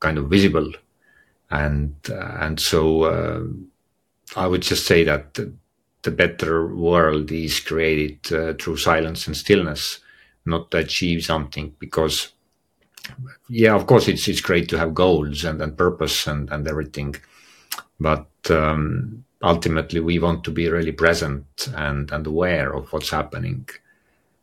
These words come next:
And, and instead of trying to go somewhere and trying to upgrade yourself, uh,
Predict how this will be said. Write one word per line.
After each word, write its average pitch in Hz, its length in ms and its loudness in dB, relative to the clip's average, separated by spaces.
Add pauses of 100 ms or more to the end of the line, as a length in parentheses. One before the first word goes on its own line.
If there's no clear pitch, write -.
(160)
And, 73 460 0 (160)
and 80 400 -6
instead 87 420 4
of 78 200 0
trying 82 420 0
to 78 100 -6
go 85 240 6
somewhere 76 760 -2
and 73 220 -4
trying 80 280 -4
to 80 140 -4
upgrade 78 440 0
yourself, 73 840 -4
uh, 71 140 -4